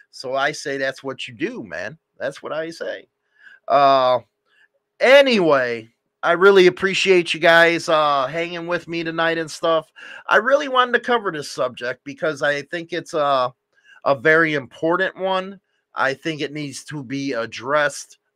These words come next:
honestly. I think it's a good debate topic.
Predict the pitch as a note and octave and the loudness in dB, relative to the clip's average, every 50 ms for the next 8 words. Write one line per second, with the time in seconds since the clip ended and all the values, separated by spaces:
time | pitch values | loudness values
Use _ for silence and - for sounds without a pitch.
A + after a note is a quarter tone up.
0 | _ _ _ B2 B2+ C#3 D3+ E3+ F#3+ G#3 G#3+ G#3 - - - F3 G3+ G#3+ G#3+ A3+ | _ _ _ 2 4 6 6 6 4 4 2 0 0 -4 -6 -2 0 0 0 0
1 | A3+ A#3+ A#3+ A#3+ _ _ _ _ _ _ _ _ _ _ _ _ _ _ _ _ | 0 -4 -8 -12 _ _ _ _ _ _ _ _ _ _ _ _ _ _ _ _
2 | _ _ _ _ _ _ _ _ _ _ _ _ _ _ - C3+ C#3+ C#3+ - F3 | _ _ _ _ _ _ _ _ _ _ _ _ _ _ 0 0 0 0 0 -2
3 | E3 D3+ D#3 D#3+ D#3 - D3 C3+ C3+ D#3 C#3+ A2+ G2+ C3+ F#2 E2+ E2+ _ C3+ D3+ | -2 0 -2 -4 -4 -4 -8 -4 -4 -4 -4 -2 -6 -8 -8 -8 -12 _ -2 -2
4 | F#3 G#3+ F#3+ - - G#3+ G#3 G#3 G3+ G3+ - - A3 A3+ A3+ - | -2 -2 -2 -4 0 2 2 2 2 -2 -2 -4 -4 -4 -4 -10